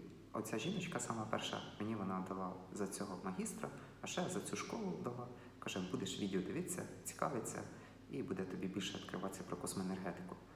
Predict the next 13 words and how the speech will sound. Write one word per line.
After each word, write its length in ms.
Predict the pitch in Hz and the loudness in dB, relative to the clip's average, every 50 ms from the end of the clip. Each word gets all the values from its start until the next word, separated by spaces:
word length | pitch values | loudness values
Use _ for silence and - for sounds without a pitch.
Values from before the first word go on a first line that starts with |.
| - - - | -14 -6 -2
Я 80 | 220 202 | 2 2
почав 280 | - 185 - - 98 | 2 2 2 2 4
його 140 | 98 95 92 | 4 4 6
відео 280 | 92 - - - 139 - | 4 4 4 4 2 2
передивлятися, 840 | - - 117 110 113 113 104 107 107 107 - - - - - - - - - - - - - - | 2 2 2 2 2 0 0 0 -2 -2 -2 -2 -2 -2 -2 -4 -6 -8 -12 -14 -14 -10 -4 0
і 20 | |
мене 160 | - 87 - - | 2 4 4 4
зацікавило, 540 | - 101 - - - - 90 90 87 87 | 4 2 2 2 2 2 2 2 2 0
я 60 | 90 90 | 0 0
думаю, 300 | 90 92 90 90 90 90 | 2 4 4 4 4 2
чому 260 | 90 - - 151 143 | 2 0 0 0 2
з 80 | - | 2
ним 120 | 101 98 | 2 2